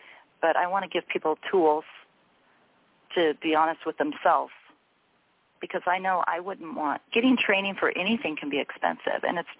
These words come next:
time consuming. So if you put all that effort into it only to find out it's not what you wanna do, or you should never have done that, there's,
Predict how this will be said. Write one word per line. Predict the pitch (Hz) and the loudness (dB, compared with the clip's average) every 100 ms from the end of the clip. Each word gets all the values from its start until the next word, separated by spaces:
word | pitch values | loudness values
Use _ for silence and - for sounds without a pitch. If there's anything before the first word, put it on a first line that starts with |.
| - | -2
time | 208 226 | -2 -2
consuming. | - 156 - 143 139 - - - - - - - - - - - _ - | -8 -8 -4 -2 -2 -8 -20 -20 -20 -20 -20 -20 -20 -20 -20 -20 _ -2
So | 185 165 - | 2 2 0
if | 180 170 | -6 -4
you | 170 - - | -6 -2 0
put | 240 - | 0 2
all | 185 190 | 2 4
that | 175 - | 2 2
effort | 180 190 190 156 | 2 0 -2 -2
into | 147 143 - 143 | -4 -6 -6 -4
it | 139 - _ | -4 -6 _
only | 165 170 175 | 0 0 0
to | 170 - | -4 -2
find | 165 151 147 | -2 -2 0
out | 147 - | 0 0
it's | 156 - - | -6 -14 -4
not | 147 - | -2 0
what | 180 - | -4 -6
you | 151 | -4
wanna | 151 147 | -4 -4
do, | 139 143 143 165 202 - | -6 -4 -4 -6 -6 -4
or | 147 | -4
you | 139 143 | -4 -4
should | - 143 | -2 0
never | 151 147 | 0 2
have | 143 | 0
done | - 147 147 | 2 0 2
that, | 156 180 - - - - - - - - _ - | 0 0 -6 -20 -20 -20 -20 -20 -20 -20 _ -2
there's, | 143 | -2